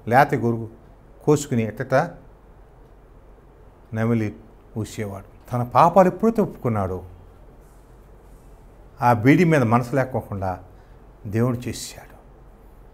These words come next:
నూతన మనిషిగా చేశాడు. నీ పాపాలను ఒప్పుకున్నట్లయితే దేవుడు నిన్ను క్షమించి, రెట్టింపు దీవెనతో నిన్ను, నీ కుటుంబాన్ని దీవించి ఆశీర్వదించ సిద్ధంగా ఉన్నాడు.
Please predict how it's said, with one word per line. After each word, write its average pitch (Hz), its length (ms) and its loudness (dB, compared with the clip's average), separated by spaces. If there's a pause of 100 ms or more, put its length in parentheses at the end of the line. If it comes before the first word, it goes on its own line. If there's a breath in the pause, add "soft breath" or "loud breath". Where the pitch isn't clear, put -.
(160)
నూతన 196 420 8
మనిషిగా 151 420 2 (120)
చేశాడు. - 400 -14 (520)
నీ 131 80 0
పాపాలను 190 540 6
ఒప్పుకున్నట్లయితే 127 800 -2 (420 soft breath)
దేవుడు 185 320 10
నిన్ను 208 200 6
క్షమించి, 196 600 2 (640)
రెట్టింపు 208 520 8
దీవెనతో 202 400 6
నిన్ను, 208 260 6
నీ 226 120 8
కుటుంబాన్ని 185 480 4
దీవించి 180 540 0 (200 loud breath)
ఆశీర్వదించ 170 540 6
సిద్ధంగా 139 440 2
ఉన్నాడు. 107 360 0